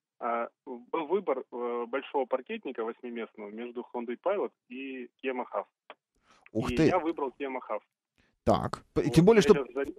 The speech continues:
Speaker 2: по цене они практически одинаковые оказались.
Speaker 1: Да, Kia Hav был дешевле, к тому же я взял двенадцатого года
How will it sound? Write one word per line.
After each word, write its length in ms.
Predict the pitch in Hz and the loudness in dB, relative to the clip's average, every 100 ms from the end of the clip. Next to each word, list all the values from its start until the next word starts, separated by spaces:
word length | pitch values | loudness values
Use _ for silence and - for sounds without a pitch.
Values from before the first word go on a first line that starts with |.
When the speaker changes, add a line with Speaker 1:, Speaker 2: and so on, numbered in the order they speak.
| _ | _
Speaker 2:
по 80 | 202 | 8
цене 300 | 165 208 285 | 10 12 12
они 160 | 254 220 | 10 10
практически 420 | 214 226 208 208 | 8 8 6 6
одинаковые 540 | 190 202 143 110 104 | 8 8 8 8 4
оказались. 540 | 95 107 92 65 - - - | 6 4 4 2 -2 -6 0
Speaker 1:
Да, 200 | 151 131 | 4 2
Kia 200 | 123 202 190 - | 2 2 2 2
Hav 160 | 190 | 0
был 140 | 160 156 | 0 -12
дешевле, 480 | 170 - 240 214 139 | -14 -6 -6 -4 -8
к 40 | - | -10
тому 240 | 139 160 151 | -12 -12 -10
же 80 | |
я 120 | 139 135 | -8 -6
взял 200 | 147 139 | -6 -6
двенадцатого 400 | 143 135 - 139 | -8 -10 -10 -6
года 200 | 180 | -6